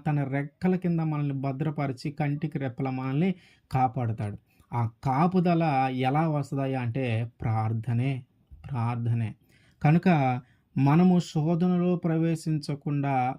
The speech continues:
ఉండాలంటే మనము ఈ రోజు నుంచే ప్రార్థన చేయాలి. ఎందుకంటే రేపు మన జీవితంలో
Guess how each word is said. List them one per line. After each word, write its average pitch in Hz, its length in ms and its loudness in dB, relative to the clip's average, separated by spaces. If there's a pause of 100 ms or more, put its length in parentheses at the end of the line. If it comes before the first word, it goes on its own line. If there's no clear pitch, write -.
ఉండాలంటే 127 800 0
మనము 120 340 0
ఈ 117 240 4
రోజు 147 260 2
నుంచే 139 320 -2
ప్రార్థన 120 440 -4
చేయాలి. 117 340 -4
ఎందుకంటే 123 320 -4
రేపు 123 300 -4
మన 127 200 -2
జీవితంలో 147 760 0